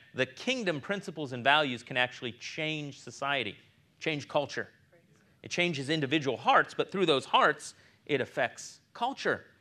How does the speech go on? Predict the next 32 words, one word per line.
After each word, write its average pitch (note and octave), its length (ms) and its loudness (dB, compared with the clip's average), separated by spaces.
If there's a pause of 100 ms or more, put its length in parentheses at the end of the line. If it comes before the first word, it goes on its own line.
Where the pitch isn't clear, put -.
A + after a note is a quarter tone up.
(380)
What F#3 140 4
happens G#3+ 340 4
if D3 100 -6
you E3 80 -4
get D#3+ 160 4
a C#3+ 40 2
born-again, F#3 580 2
spirit-filled, F#3 720 2
kingdom-centered F3+ 840 -2
Christian F3+ 460 -2 (200)
in G3 160 6
the F3 80 6
public F#3 380 4
school A3 300 0
system? D3 440 -2 (880)
You B2 60 -8
know C#3 120 4
what? G#3 240 6
God E3+ 200 6
can D3+ 200 -2
elevate F3+ 440 4
them F3 200 0
to D3+ 100 4
a B2+ 40 2
place E3+ 380 0
of C3+ 200 0 (220)
authority C#3+ 920 6 (160)
and D3 160 6
influence D#3+ 500 0
where C#3+ 140 2
they're F#3+ 140 4
actually D3+ 520 2